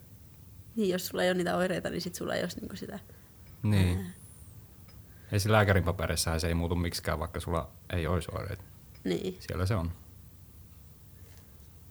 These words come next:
Speaker 1: Ja mulla nyt siihen kuitenkin on lääkitys, niin se tavallaan niinku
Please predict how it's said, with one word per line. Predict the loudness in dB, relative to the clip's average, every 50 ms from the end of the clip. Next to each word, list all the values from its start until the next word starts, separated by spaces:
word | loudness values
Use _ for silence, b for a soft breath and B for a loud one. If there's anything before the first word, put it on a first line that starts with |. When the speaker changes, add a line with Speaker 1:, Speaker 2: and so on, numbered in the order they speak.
| -20 -20 -20 -20 -20 -20 -20 -20 -20 -20 -20 -20 -20 -20 -20 -20 -20 -20 -20 -20 -20 -20 -20 -20 -20 -18 -8 -2
Speaker 1:
Ja | 0 2
mulla | 4 6 6 6 4
nyt | 2 0
siihen | -2 -2 -2 -2 0
kuitenkin | 0 0 2 2 4 4
on | 6
lääkitys, | 6 6 6 6 2 -2 -4 -4 -2
niin | -4 -4 -4
se | -4 -4
tavallaan | -2 0 0 0 0 0 0 0 0
niinku | 0 -2 -2 -4 -4 -6